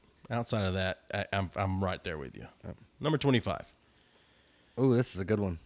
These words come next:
Speaker 2: So, uh, I will never be satisfied until I get all that I deserve, or I take my satisfactions as they come.
Speaker 1: Oh, yeah, A for sure.
Speaker 2: Yeah.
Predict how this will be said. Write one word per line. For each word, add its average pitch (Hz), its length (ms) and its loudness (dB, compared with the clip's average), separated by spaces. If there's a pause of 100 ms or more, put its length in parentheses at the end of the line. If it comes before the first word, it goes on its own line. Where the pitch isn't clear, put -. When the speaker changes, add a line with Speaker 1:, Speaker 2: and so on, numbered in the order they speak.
(1080)
Speaker 2:
So, 113 280 4
uh, 110 160 6
I 127 140 8
will 127 140 10
never 131 280 8
be 131 160 6
satisfied 117 720 6
until 104 220 4
I 110 80 6
get 104 160 0 (100)
all 113 200 6
that 117 120 10
I 117 100 8
deserve, 98 600 2 (420)
or 131 360 6 (120)
I 120 60 2
take - 260 -4
my 151 80 0
satisfactions 127 880 0
as 120 160 0
they 123 140 2
come. 113 320 0 (100)
Speaker 1:
Oh, 123 120 0
yeah, 98 180 2 (120)
A 107 260 0
for 98 180 -8
sure. 64 280 -6
Speaker 2:
Yeah. 90 280 0